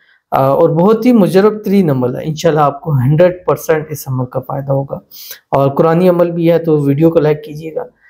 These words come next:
चैनल पे नए हैं, चैनल को सब्सक्राइब नहीं किया हुआ तो ज़रूर कीजिएगा। साथ लगे बेल आइकन के बटन को दबाइएगा ताकि आने वाली तमाम लेटेस्ट वीडियोज़ आपको बर वक्त मिल सकें। अगर आप हमें Facebook पर देख रहे हैं तो हमारे इस Facebook page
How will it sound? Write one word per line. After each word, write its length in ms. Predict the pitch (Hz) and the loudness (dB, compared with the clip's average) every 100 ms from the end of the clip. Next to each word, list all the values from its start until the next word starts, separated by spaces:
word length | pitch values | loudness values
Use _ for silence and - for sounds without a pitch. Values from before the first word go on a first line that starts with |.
| _ _ | _ _
चैनल 260 | 175 185 202 | 0 2 4
पे 100 | 208 | 4
नए 140 | 208 | 4
हैं, 180 | 214 220 | 4 2
चैनल 220 | 202 180 | 2 0
को 120 | 180 | -4
सब्सक्राइब 540 | 170 160 - 160 156 156 | -4 -6 -4 0 0 0
नहीं 220 | 151 175 | 0 -2
किया 240 | 170 175 175 | 0 4 4
हुआ 200 | 165 170 | 4 2
तो 140 | 160 | 0
ज़रूर 360 | 135 135 170 180 | -4 2 2 0
कीजिएगा। 420 | 185 170 180 185 202 _ _ _ - | -4 -6 -6 -6 -8 _ _ _ -6
साथ 340 | - 196 220 | 0 0 2
लगे 200 | 220 220 | 2 2
बेल 160 | 214 208 | 4 2
आइकन 260 | 208 202 | 2 0
के 80 | 185 | 0
बटन 220 | 180 180 | 0 0
को 100 | 175 | 0
दबाइएगा 440 | 160 156 160 160 151 | 2 0 0 0 0
ताकि 260 | 139 127 | -2 -2
आने 180 | 135 139 | -2 0
वाली 140 | 139 135 | 0 -2
तमाम 340 | 147 165 170 | -2 0 0
लेटेस्ट 280 | 165 170 165 | 0 -2 -2
वीडियोज़ 320 | 160 165 165 - | 0 0 0 -2
आपको 340 | 147 - 160 147 | -2 -2 -2 -2
बर 160 | 147 | 0
वक्त 220 | 139 139 | -2 -2
मिल 80 | 135 | -6
सकें। 340 | 127 - - 147 _ - - _ - | -6 -12 -18 -20 _ -20 -20 _ 0
अगर 220 | 190 240 | 2 4
आप 200 | 233 226 | 4 2
हमें 200 | 208 208 | 2 0
Facebook 460 | 208 190 190 190 - | 0 -2 -2 -6 -4
पर 100 | 151 | -2
देख 260 | 151 143 165 | -2 -4 -4
रहे 100 | 190 | -4
हैं 80 | |
तो 80 | 185 | -2
हमारे 240 | 156 151 165 | -2 0 0
इस 260 | 165 - 147 | -2 -6 -4
Facebook 300 | 131 - 139 | -4 -6 -4
page 300 | 170 170 165 | 2 2 0